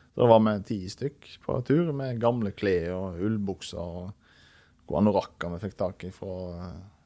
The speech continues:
fra svenske forsvar og sånne trepulker som var forferdelig tunge. Det var tjue kilo bare pulken, husker jeg, med sånne der, eh, ja, sånne som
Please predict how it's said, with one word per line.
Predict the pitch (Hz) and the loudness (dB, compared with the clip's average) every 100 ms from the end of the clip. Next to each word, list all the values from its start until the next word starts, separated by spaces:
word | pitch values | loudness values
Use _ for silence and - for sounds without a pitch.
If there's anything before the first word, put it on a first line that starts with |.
| _ | _
fra | - 95 92 | -6 -6 -6
svenske | - - - 107 107 - 90 | -12 -14 -2 0 0 -2 -6
forsvar | 107 - - 98 80 85 | -6 -6 -10 -6 -6 -6
og | 87 101 | -8 -4
sånne | 107 104 95 - _ _ - | -4 -4 -8 -12 _ _ 0
trepulker | 131 117 117 98 - 110 | 4 6 4 -4 -4 -6
som | 113 113 | -6 -2
var | 104 98 95 98 _ _ _ _ _ _ _ _ - | -2 -2 -6 -18 _ _ _ _ _ _ _ _ -6
forferdelig | - 113 92 90 | 6 6 6 0
tunge. | 110 107 | 0 0
Det | 123 131 | -2 -4
var | 110 | -2
tjue | 135 127 104 | 2 2 0
kilo | 104 98 101 | -2 -2 0
bare | 107 101 98 | 0 0 -2
pulken, | 95 - 107 117 | -6 -6 -8 -8
husker | 110 117 | -8 -8
jeg, | 127 | -6
med | 117 | -6
sånne | 110 101 95 | -4 -4 -4
der, | 92 | -8
eh, | 92 92 98 | -12 -14 -12
ja, | 117 | -12
sånne | 120 113 104 | -10 -10 -10
som | 107 | -12